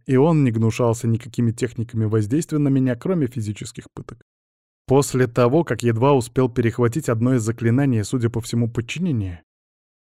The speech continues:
я предотвращал любые попытки воздействия на меня магии разума, блокируя их печатями отражения. Благо, маг он был не слишком сильный, поэтому такие простые уловки против него срабатывали.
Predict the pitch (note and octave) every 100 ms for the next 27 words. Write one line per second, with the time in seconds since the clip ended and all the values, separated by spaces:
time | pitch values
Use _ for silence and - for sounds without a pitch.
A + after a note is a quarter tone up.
0 | - A#2 C#3+ F#3 F3 D#3+ C#3+ C3 C3 A#2
1 | D#3+ D3 B2 C3+ C3+ B2 A#2+ A#2+ - A2+
2 | A2+ G#2+ A#2 - A#2+ A2 A2 A2 A2 G#2+
3 | G#2+ A2 A2+ B2+ B2 G2+ G#2 - A2 A#2+
4 | A#2 E3+ G3 F#3 - C#3 - A#2+ A#2+ A2
5 | A2 G2+ G2+ G2+ G2 G#2+ - - D3 _
6 | _ _ _ _ _ _ _ _ _ -
7 | B2 A#2+ C#3+ F3+ D#3+ C#3 B2 C#3 C3+ A#2
8 | A#2 A#2+ A2+ G2+ - A#2 - A2+ - -
9 | F3 A#2 A#2 D#3 G3+ F#3 E3 - - D#3
10 | D3 C3+ - D3 D3 F#3 F3+ - C3+ B2
11 | C3 A#2 - A2+ G#2 G2+ A#2 A2+ - -
12 | -